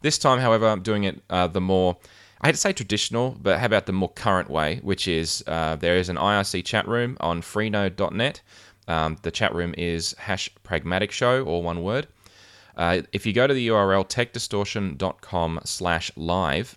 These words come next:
you can listen to the stream, you can access the stream there, uh, or you can use the embedded I R C chat box in that window to join in during, when the show is live.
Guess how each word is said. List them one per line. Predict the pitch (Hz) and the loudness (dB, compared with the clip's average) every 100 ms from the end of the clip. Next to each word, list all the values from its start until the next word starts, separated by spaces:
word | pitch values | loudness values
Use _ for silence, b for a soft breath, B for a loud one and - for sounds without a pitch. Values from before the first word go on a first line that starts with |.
| - | -6
you | 85 | -6
can | 92 87 | -4 -2
listen | 104 107 | -2 -2
to | 95 87 | -4 -4
the | |
stream, | 82 - 98 104 | -4 -2 -2 0
you | 85 | -2
can | 85 | -2
access | 90 92 | -4 -8
the | - | -8
stream | - 95 85 | -6 -4 -2
there, | 87 87 B B B B B - | 0 -2 B B B B B -2
uh, | 82 - | -2 4
or | 110 104 104 - | 6 6 4 0
you | 107 95 | -2 0
can | 98 | 0
use | 90 90 | 0 0
the | 95 87 | 0 -2
embedded | 85 90 87 78 - | 2 4 4 0 0
I | 90 87 | 2 2
R | 82 | 0
C | - 80 | -2 -4
chat | - 95 - | -2 -4 0
box | 87 - - | -4 -2 -6
in | 98 | -2
that | 90 - | -2 -2
window | 78 78 73 | -2 0 0
to | 78 - 80 | -2 -4 -6
join | 69 90 82 | -2 0 0
in | 92 160 190 _ - | 0 -2 -8 _ -6
during, | 87 82 80 80 - | -2 -2 -2 -6 -8
when | 85 | -6
the | 82 | -2
show | 90 | 0
is | 82 85 | 0 0
live. | 95 147 | 0 -2